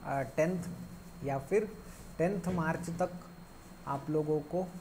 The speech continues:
आपके बुक्स स्कूल में सबमिट करवाने हैं चेकिंग करने के लिए, क्योंकि, अ, जो फाइनल रिपोर्ट कार्ड है, तो उसमें आप लोगों के आर्ट and क्राफ्ट के मार्क्स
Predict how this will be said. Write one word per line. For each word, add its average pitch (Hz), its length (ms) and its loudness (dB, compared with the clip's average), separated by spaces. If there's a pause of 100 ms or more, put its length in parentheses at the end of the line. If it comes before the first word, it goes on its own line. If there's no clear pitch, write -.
आपके 139 320 -2
बुक्स 160 280 0
स्कूल - 500 -6
में 160 160 -2
सबमिट 147 380 -4
करवाने 147 400 -2
हैं 147 260 -4
चेकिंग 147 300 -2
करने 147 260 0
के 151 140 0
लिए, 170 220 4 (500)
क्योंकि, 147 300 0
अ, 254 60 0 (1400)
जो 156 120 6
फाइनल 165 320 4
रिपोर्ट 165 360 0
कार्ड 160 180 6
है, 170 220 2 (720)
तो 135 180 2
उसमें 170 540 -2
आप 156 240 -2
लोगों 156 340 2
के 160 200 -4
आर्ट 135 240 -2
and 147 140 -4
क्राफ्ट 143 360 -2
के 156 80 -2
मार्क्स 143 440 -6